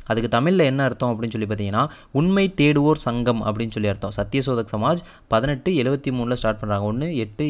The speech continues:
ஏழு, மூணுல. அஹ், இதுக்கு என்ன அர்த்தம்? உண்மை தேடுவோர் சங்கம் அப்படின்னு சொல்லி அர்த்தம்.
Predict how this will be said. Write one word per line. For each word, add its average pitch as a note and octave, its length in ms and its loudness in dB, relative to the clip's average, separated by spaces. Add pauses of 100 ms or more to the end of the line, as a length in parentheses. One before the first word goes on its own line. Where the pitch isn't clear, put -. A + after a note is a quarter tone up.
ஏழு, G#2+ 240 0 (920)
மூணுல. B2+ 300 2 (400)
அஹ், G#2+ 180 0
இதுக்கு D3 480 2
என்ன C#3+ 200 2
அர்த்தம்? B2+ 320 0
உண்மை D#3+ 380 0
தேடுவோர் C#3+ 460 2
சங்கம் A2+ 380 -2
அப்படின்னு A2 320 -4
சொல்லி A2 160 -2
அர்த்தம். A#2 300 -2